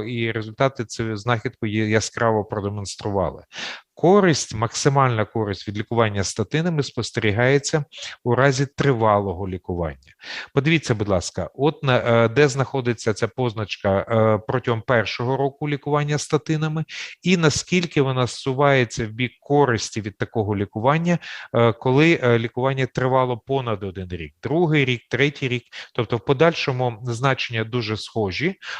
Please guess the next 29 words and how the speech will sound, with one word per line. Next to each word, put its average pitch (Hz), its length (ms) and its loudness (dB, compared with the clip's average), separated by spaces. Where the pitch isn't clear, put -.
але 143 500 6
от, 127 280 -6
е, 107 40 -2
м, 110 720 -2
е, 110 240 0
це 147 220 4
лікування 131 680 0
точно 139 380 -6
має 113 280 0
бути 104 240 -4
тривалим 123 520 0
для 101 120 -4
того, 104 160 -4
щоб 95 180 -12
досягти 92 380 -10
максимального 110 760 0
ефекту, 110 420 -4
мази-, 95 240 -6
максимальної 92 720 -6
результативності. 80 880 -16
Чому 190 380 0
ми 170 200 2
недостатньо 151 680 0
використовуємо 120 840 0
досі, 92 420 -4
е, 95 400 -2
це 107 180 0
лікування 127 640 0
в 98 100 -6